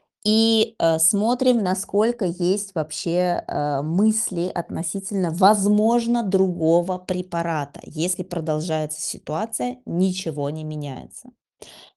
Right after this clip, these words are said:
Для вот этого момента полного обновления, как бы, да, анализа,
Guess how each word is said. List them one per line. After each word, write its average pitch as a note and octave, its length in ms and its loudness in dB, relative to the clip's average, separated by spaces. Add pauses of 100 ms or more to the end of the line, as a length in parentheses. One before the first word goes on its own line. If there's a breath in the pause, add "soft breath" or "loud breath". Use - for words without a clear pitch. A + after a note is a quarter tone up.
(180)
Для G#3+ 440 6
вот A3+ 220 0
этого G#3 380 0
момента F#3 840 -2
полного F3+ 840 0
обновления, E3 1400 2
как C3+ 220 -12
бы, C#3+ 100 -8
да, F3 240 -4
анализа, A3 680 -6